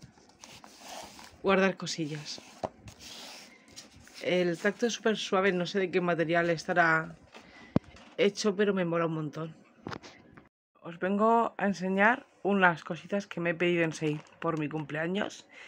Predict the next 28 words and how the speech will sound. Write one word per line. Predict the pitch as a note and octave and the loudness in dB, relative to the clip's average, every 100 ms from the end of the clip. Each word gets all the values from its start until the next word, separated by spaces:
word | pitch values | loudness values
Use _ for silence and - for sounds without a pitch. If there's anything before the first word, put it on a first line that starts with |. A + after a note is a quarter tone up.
| - - | -18 -10
Este | - F#3+ E3+ | -2 -2 -2
es | F3 | -2
un | F3 | 2
autorregalo, | D#3+ D#3+ D3 C#3 D#3 F#3+ A3+ | 2 2 0 0 2 4 2
así | - D#3 - D#3+ | 0 -6 -4 -4
que, | D#3+ D#3 - - - - - | -2 -2 -4 -18 -20 -18 0
bueno, | D#3+ C#3+ G3+ - - - | 0 0 -6 -14 -20 -4
el | E3+ E3+ | -2 2
vídeo | F3+ E3 E3+ D#3+ D3+ C#3+ C3+ - - - - - - - - - - - - - - - - - | 0 2 4 4 4 2 -2 -6 -14 -20 -20 -20 -20 -20 -20 -20 -20 -20 -20 -20 -20 -20 -18 4
habrá | F#3+ A3+ | 8 8
más, | A3 D#3+ - - _ _ | 8 4 0 -16 _ _
vamos. | - F3 C#3+ - - - - - - - - | -6 -4 -4 -12 -20 -20 -20 -20 -20 -20 -2
Lo | G3 | 2
primero | G#3 G3+ A3+ | 4 4 4
que | A#3 | 4
quiero | A#3+ A#3 | 2 2
enseñar, | A3+ A3 A3+ | 2 2 2
porque | G#3 - | 2 2
ya | F3+ F3+ | 4 6
lo | F#3 F3+ E3+ E3 | 6 4 6 6
abrí, | E3+ G#3+ B3+ - _ - - - - - | 6 2 0 -10 _ -20 -20 -20 -20 -4
es | - G#3+ - - | 2 2 0 0
este, | G3 F#3 F#3 E3 E3 - - | 0 2 0 0 -2 -6 0
esta | G#3 G#3 - _ - G#3 G3 | 0 0 -4 _ -6 4 6
bolsita | F3+ F#3 F3 G#3+ F#3 | 6 2 0 0 0
como | F3+ F3+ | 0 2
de | F3 E3+ | 4 4
rafia, | E3+ G3 - G#3 G3+ | 2 -2 2 4 4